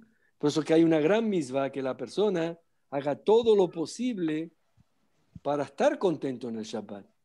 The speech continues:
Para que tú puedas, no vayas a asociar el Shabbat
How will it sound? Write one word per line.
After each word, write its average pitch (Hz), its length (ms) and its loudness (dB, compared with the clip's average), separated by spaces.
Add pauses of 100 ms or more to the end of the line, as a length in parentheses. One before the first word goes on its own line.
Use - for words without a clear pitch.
(300)
Para 143 240 0
que 135 120 -2
tú 220 320 -2
puedas, 185 600 2
no 208 380 0
vayas 220 360 0
a 185 60 2
asociar 175 520 -4
el 135 100 -4
Shabbat 190 600 -2